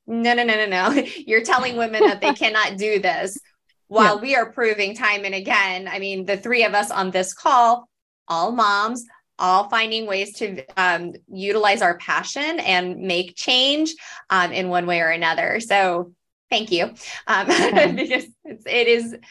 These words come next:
Speaker 1: a very true statement that, um, we have to have the compassion side, but we are women and we understand the thoughts that are going through their mind. And we know that they can overcome it. Um, but then we can also use our powers for good and make change where others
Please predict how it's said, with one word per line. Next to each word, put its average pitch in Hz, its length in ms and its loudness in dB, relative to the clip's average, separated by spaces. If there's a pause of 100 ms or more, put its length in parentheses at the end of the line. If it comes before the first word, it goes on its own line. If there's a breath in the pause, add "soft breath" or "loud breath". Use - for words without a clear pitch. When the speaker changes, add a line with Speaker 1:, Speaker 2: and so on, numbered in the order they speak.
(160 loud breath)
Speaker 1:
a 214 80 -2
very 214 340 0
true 214 520 -2
statement 196 540 -4
that, 175 320 0 (340 soft breath)
um, 170 520 -2 (380)
we 214 140 -6
have 226 200 -2
to 254 40 -4
have 240 160 -2
the 247 80 -4
compassion 254 400 -6
side, 254 200 -2
but 240 200 2
we 240 140 -2
are 240 160 4
women 180 400 -2
and 190 260 -4
we 196 180 0
understand 202 520 0
the 185 60 0
thoughts 175 280 0
that 208 120 -2
are 220 60 0
going 220 160 -2
through 226 120 -2
their 220 100 2
mind. 220 300 0
And 196 280 -6
we 202 200 -2
know 202 340 4
that 208 160 2
they 180 140 -4 (240)
can 247 260 -2
overcome 180 540 0
it. 170 180 -2 (400 loud breath)
Um, 175 460 2 (200)
but 185 200 0
then 175 320 -2
we 196 100 -10
can 196 160 -12
also 196 220 -8
use 196 280 -4
our 196 120 2
powers 202 360 -4
for 208 120 -4
good 247 200 -2
and 180 120 -2
make 175 100 -6
change 190 400 -4
where 185 220 4
others 202 340 0